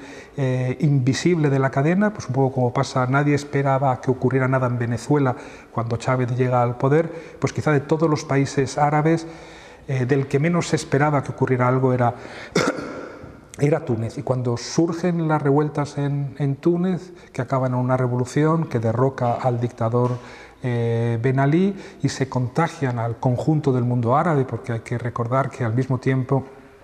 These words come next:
en Argelia, en enero del dos mil, del dos mil once, hay manifestaciones con muertos, en Marruecos, se extiende hasta Bahrein, hasta Yemen, es decir, que hay un incendio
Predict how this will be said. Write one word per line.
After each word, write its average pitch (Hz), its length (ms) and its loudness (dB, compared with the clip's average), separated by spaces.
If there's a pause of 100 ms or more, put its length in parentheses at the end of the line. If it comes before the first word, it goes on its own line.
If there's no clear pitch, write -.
(260)
en 135 140 4
Argelia, 131 560 2 (280)
en 113 120 0
enero 135 280 4
del 113 160 0
dos 117 200 -4
mil, 123 260 0 (340)
del 127 100 2
dos 120 140 0
mil 127 140 2
once, 135 420 0 (220)
hay 123 140 0
manifestaciones 120 720 -2
con 117 160 -4
muertos, 156 640 0
en 110 160 -4
Marruecos, 151 580 0
se - 60 -4
extiende 127 340 -2
hasta 120 240 -4
Bahrein, 135 580 2
hasta 113 260 -6
Yemen, 143 440 2
es 123 80 -4
decir, 120 180 -2
que - 120 -4
hay 139 120 0 (300)
un 165 240 4
incendio 117 760 0